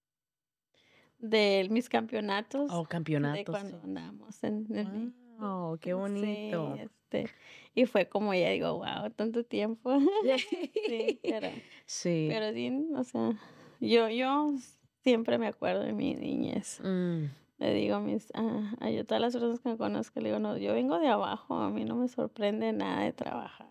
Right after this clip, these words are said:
Speaker 1: o sea, yo sí tengo que
Speaker 2: No le tiene
Speaker 1: trabajar, ¿no?
Speaker 2: miedo.
Speaker 1: Sí, tengo que trabajar, tengo que trabajar. Mi mamá sí era, le digo, yo tengo el ejemplo de mi mamá.
Speaker 2: Mm, ujú.
Speaker 1: Este.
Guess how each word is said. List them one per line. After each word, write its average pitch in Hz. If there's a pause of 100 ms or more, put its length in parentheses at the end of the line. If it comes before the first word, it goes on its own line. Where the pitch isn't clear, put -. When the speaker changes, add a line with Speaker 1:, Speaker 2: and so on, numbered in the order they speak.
Speaker 1:
o -
sea, 220 (160)
yo 233
sí -
tengo 233
que -
Speaker 2:
No 185
le 190
tiene 190
Speaker 1:
trabajar, 165
¿no? 165
Speaker 2:
miedo. 170 (380)
Speaker 1:
Sí, -
tengo 226
que 254
trabajar, 233
tengo 240
que 269
trabajar. 208 (640)
Mi 226
mamá 220
sí 240
era, 240
le 226
digo, 226
yo -
tengo -
el 220
ejemplo 214
de 220
mi 214
mamá. 202 (140)
Speaker 2:
Mm, 143
ujú. 143
Speaker 1:
Este. 226